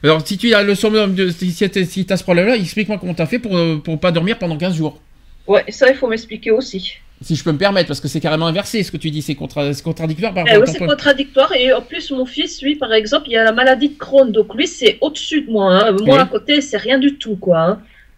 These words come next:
Speaker 2: Et, euh, eh bien, euh, franchement, lui aussi, il a des, des, des, des troubles du sommeil, mais c'est pas, euh, en, à dormir de trop, c'est qu'il dort trop peu.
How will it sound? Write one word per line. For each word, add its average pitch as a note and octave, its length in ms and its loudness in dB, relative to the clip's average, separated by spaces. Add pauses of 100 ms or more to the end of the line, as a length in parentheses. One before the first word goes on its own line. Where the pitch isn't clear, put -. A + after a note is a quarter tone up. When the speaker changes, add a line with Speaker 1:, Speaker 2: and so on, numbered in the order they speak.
(120)
Speaker 2:
Et, G#3 300 10
euh, F3+ 640 2
eh F#3+ 80 -2
bien, B3 340 4
euh, F#3 140 0
franchement, A3+ 440 -4
lui A#3 180 0
aussi, G#3 320 -2
il B3+ 80 0
a A3+ 80 2
des, G3 240 8
des, F#3+ 180 4
des, G3 320 2
des A3+ 160 -6
troubles A3+ 540 -2
du G#3 80 -6
sommeil, A3 500 0 (240)
mais A3+ 140 2
c'est - 320 -8
pas, D4 240 4
euh, F#3 260 6 (140)
en, G#3+ 240 -2
à G3 100 -2
dormir C4+ 460 2
de G3 100 0
trop, C#4+ 420 -6 (200)
c'est - 180 -6
qu'il F#3+ 160 -8
dort - 220 -4
trop D#4+ 240 -8
peu. A3 340 2